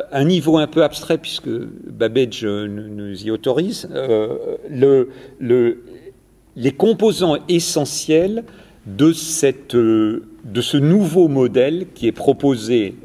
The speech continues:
euh, par l'explicitation, euh, des logiciels libres et dont nous allons voir avec Jérémy, euh, que non seulement il est, il s'est développé de signifi-, de façon significative pour le logiciel,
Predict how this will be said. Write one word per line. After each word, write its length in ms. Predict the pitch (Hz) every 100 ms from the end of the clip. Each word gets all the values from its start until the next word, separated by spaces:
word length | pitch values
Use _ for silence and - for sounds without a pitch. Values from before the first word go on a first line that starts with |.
| -
euh, 120 | 104
par 220 | 92 - 117
l'explicitation, 1080 | 120 - 110 - 113 110 - - 120 104 - - - _
euh, 120 | 95
des 160 | 90 98
logiciels 600 | 101 104 110 - 113 110
libres 320 | 123 220 226 - - - - - -
et 220 | 143 170 -
dont 280 | 123 131 135
nous 200 | 131 127
allons 420 | 120 113 113 107 107 95 - -
voir 560 | 82 95 135 147 143 - - -
avec 220 | 90 101
Jérémy, 680 | 107 104 110 123 165 185 170 123
euh, 180 | 110 104 -
que 260 | 113 104
non 200 | 90 107
seulement 360 | 110 113 113 110
il 180 | 90 82
est, 280 | 82 82 87
il 80 |
s'est 160 | 92 87
développé 400 | 85 92 101 107
de 80 | 90
signifi-, 500 | - 90 92 - 104
de 60 | 98
façon 280 | 110 - 107
significative 760 | - 117 113 117 113 101 113
pour 100 | -
le 80 | 101
logiciel, 640 | 95 90 95 - 131 180